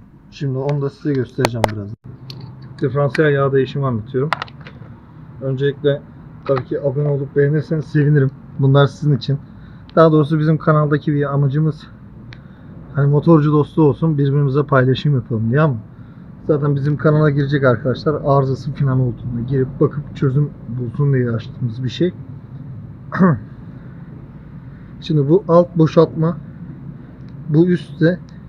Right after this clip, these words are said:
kontrol amacıyla konulan bir vida.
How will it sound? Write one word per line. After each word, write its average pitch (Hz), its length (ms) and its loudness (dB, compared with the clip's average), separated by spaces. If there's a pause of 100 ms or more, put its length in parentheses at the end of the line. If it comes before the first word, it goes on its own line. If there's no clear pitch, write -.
(340)
kontrol 151 480 4
amacıyla 123 500 0 (240)
konulan 120 420 0
bir 113 100 -6
vida. 156 240 -2